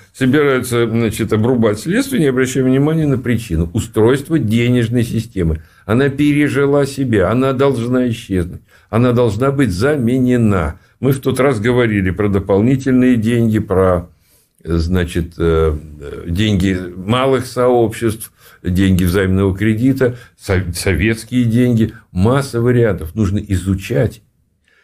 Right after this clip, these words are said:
и понимать, для чего что годится. Если у человечества в целом, что вряд ли, хотя бы у стран или сообществ стран,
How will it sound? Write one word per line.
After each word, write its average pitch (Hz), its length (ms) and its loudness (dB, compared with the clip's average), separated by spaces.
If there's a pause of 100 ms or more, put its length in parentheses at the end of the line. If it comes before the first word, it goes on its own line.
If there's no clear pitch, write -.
(100)
и 101 80 0
понимать, 117 580 2
для 107 180 2
чего 107 440 0
что 127 320 -2
годится. 113 680 -2 (400)
Если 82 800 0 (500)
у 139 380 2 (120)
человечества 123 680 0
в 123 80 -4
целом, 87 420 0
что 87 200 -4
вряд 85 360 0
ли, 69 160 -8 (100)
хотя 104 280 -2
бы 107 140 2
у 139 160 0
стран 104 580 -2
или 98 140 0
сообществ 101 680 -2
стран, 71 400 -6